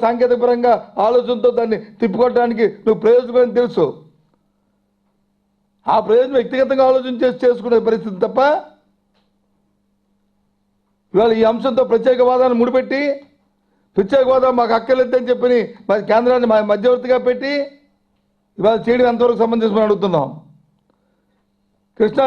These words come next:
జలాల్ని మన సమంజసంగా రావాల్సిన వాటాలని ఈ అంశాన్ని బా-, ఆసరాగా వాళ్ళు పెట్టుకొని నీ తాలూకా ఇందులో, ఇందులో నీ వీక్‌నెస్ వచ్చిన దానివల్ల రాష్ట్ర ప్రయోజనానికి దెబ్బతీ-, తీయడం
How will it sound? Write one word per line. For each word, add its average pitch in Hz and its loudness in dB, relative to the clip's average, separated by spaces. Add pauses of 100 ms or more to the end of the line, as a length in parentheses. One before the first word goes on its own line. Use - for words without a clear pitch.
జలాల్ని 247 4 (200)
మన 226 2 (140)
సమంజసంగా 247 0 (100)
రావాల్సిన 233 2
వాటాలని 254 0 (1600)
ఈ 196 2 (120)
అంశాన్ని 254 0 (420)
బా-, 220 2
ఆసరాగా 254 2 (340)
వాళ్ళు 226 0 (100)
పెట్టుకొని 262 0 (800)
నీ 196 2 (140)
తాలూకా 254 2 (2000)
ఇందులో, 226 4 (220)
ఇందులో 240 2 (280)
నీ 220 2 (100)
వీక్‌నెస్ 247 0
వచ్చిన 226 -2
దానివల్ల 247 2 (360)
రాష్ట్ర 247 2
ప్రయోజనానికి 233 2 (340)
దెబ్బతీ-, 226 0
తీయడం 233 2